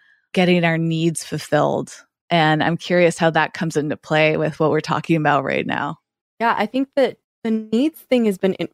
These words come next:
Speaker 2: really interesting for me, something I'm exploring and discovering myself, because especially as we have these platforms like Instagram and TikTok that are just blowing up, and you have so much personal growth advice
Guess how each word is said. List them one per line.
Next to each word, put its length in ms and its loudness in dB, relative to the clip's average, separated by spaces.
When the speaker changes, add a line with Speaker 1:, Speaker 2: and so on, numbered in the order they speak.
Speaker 2:
really 200 2
interesting 600 -4
for 100 -4
me, 280 -12
something 380 -4
I'm 420 -4
exploring 800 -2
and 120 -4
discovering 840 -6
myself, 440 -2
because 320 -4
especially 480 -6
as 240 0
we 120 -4
have 360 -4
these 180 -10
platforms 680 -4
like 240 -4
Instagram 460 -8
and 160 -20
TikTok 140 -10
that 100 -2
are 60 -2
just 160 -8
blowing 340 0
up, 260 -8
and 120 0
you 100 -8
have 300 -2
so 280 0
much 380 -2
personal 360 -4
growth 300 -2
advice 580 0